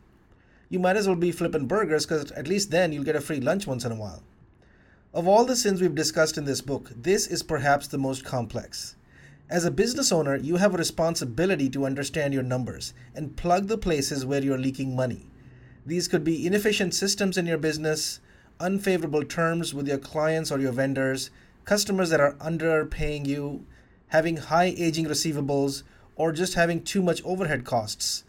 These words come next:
And this is just to name a few. So what's the bottom line? If you're not taking care to consistently refine your business through the use of solid metrics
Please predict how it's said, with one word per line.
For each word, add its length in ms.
And 160
this 160
is 120
just 220
to 80
name 260
a 60
few. 420
So 160
what's 200
the 100
bottom 320
line? 480
If 200
you're 100
not 300
taking 340
care 240
to 80
consistently 720
refine 460
your 100
business 520
through 220
the 80
use 440
of 320
solid 400
metrics 500